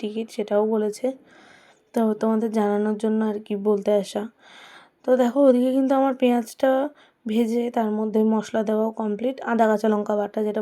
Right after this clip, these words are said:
বললামই, তো সেইটা দিয়ে এখন এটাকে নাড়বো। পেঁয়াজটা দেওয়ার আগে তাতে জিরে ফোড়ন দিয়েছিলাম, তোমরা দেখেছো কি না জানি না, তেলে প্রথমে জিরে ফোড়ন দিয়েছি, ওই ডিম আলু ভাজা তেলটার মধ্যেই জিরে ফোড়ন দিলাম, তারপর পেঁয়াজ দিলাম, একটু আদা কাঁচা লঙ্কা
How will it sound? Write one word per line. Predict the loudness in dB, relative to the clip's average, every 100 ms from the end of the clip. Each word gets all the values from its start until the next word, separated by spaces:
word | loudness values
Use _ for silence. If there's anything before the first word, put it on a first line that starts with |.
| -2
বললামই, | 0 2 0 -2 -6 -14 -20 -20 -20 -20 -20 _
তো | 2 2 4
সেইটা | 4 4 4 2
দিয়ে | 6 6 6 -2 -20 -20 _ _
এখন | -2 0 2
এটাকে | 2 2 4
নাড়বো। | 4 2 2 0 0 _
পেঁয়াজটা | 4 6 4 6 8
দেওয়ার | 8 8 4 4
আগে | 4 2
তাতে | -2 -2 -2
জিরে | 2 2 4
ফোড়ন | 2 4 2
দিয়েছিলাম, | 0 0 0 0
তোমরা | 0 0 0
দেখেছো | -2 -2 -2
কি | 0
না | 0 0
জানি | -2 -2
না, | -4 -10 -20 -20 _
তেলে | -2 0 2
প্রথমে | 2 2 0
জিরে | 2 0 2
ফোড়ন | 2 2
দিয়েছি, | 0 -2 -2
ওই | 0 0
ডিম | 0 2
আলু | 2 2 0
ভাজা | 2 2
তেলটার | 2 0 -2 -2
মধ্যেই | -2 -2 -2
জিরে | 0 0 0
ফোড়ন | -4 -2 -2
দিলাম, | -2 -2 -6 -16 -20 -20 _
তারপর | -6 -4 -4 -4
পেঁয়াজ | -2 -2 -2 -4 -2
দিলাম, | 0 0 -2 -6 -12
একটু | -4 2 4
আদা | 4 0
কাঁচা | -2 -4
লঙ্কা | -6 -4